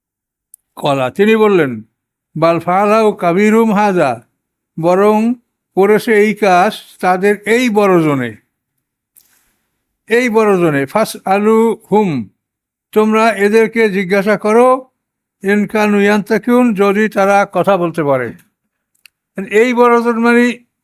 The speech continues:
কি? ইব্রাহিম আলাইহিস সালাম না মূর্তি বড়টা? এইটা কি? এই কথাটা কিন্তু এখানে খুব মানে ইব্রাহিম আলাইহিস সালাম খুব একটা মানে জটিলতা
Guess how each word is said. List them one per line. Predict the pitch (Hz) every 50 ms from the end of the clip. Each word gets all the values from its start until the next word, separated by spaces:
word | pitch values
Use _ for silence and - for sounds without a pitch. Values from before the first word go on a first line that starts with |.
| _ _ _ -
কি? | - 220 190
ইব্রাহিম | 170 156 165 170 196 208
আলাইহিস | 226 240 240 226 233
সালাম | 262 254 247 226 190 160 147 147
না | 151 156 151 151
মূর্তি | 151 151 151 170 180 175 - - - 226
বড়টা? | 202 202 208 214 226 226 226 233 226 196 156 143 139
এইটা | 156 170 175 165 - 190 170
কি? | - - 226 233 220 185 143 117 104 _ _ _ _ _ _ _ _ _ -
এই | 214 180
কথাটা | - 202 190 190 220 220 214 185
কিন্তু | 180 202 196 180 190
এখানে | 180 170 202 208 214 226 294 330 - _ _ _ _ _ _ _ _ _ _ _
খুব | - - 196 175 165 156
মানে | 165 170 170 170 170 165 165
ইব্রাহিম | 170 135 123 - - - _ - - 175 175
আলাইহিস | 185 202 202 196 190 -
সালাম | - 190 185 175
খুব | - - 196 185 165 180
একটা | 185 175 - - 175
মানে | 165 165 160 156 147
জটিলতা | 139 160 214 208 175 220 214 208 208 - 202 180 175 160 - -